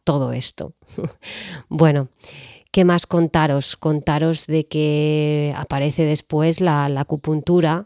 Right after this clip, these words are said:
que yo ya llevaba tiempo estudiando, y hago acupuntura bioenergética y moxibustión con C M T C,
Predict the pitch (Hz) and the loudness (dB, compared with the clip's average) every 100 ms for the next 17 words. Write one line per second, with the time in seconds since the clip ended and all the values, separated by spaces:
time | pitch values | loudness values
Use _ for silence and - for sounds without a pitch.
0 | - 147 151 147 143 139 135 147 143 139 | -6 0 0 2 0 -2 -4 -2 -4 -2
1 | 147 - 165 170 170 170 175 180 - - | -4 0 2 2 2 2 2 0 -4 -20
2 | - - _ 185 160 156 165 160 160 160 | -20 -20 _ -2 0 2 0 -2 -2 0
3 | 160 151 143 143 139 160 151 156 151 151 | 2 2 0 -2 -4 -4 -2 -2 0 -2
4 | - 156 156 - 175 180 165 147 - 143 | -2 -2 -2 0 2 2 2 -2 -2 -4
5 | 156 170 175 - 196 208 | -2 0 -2 0 -2 -2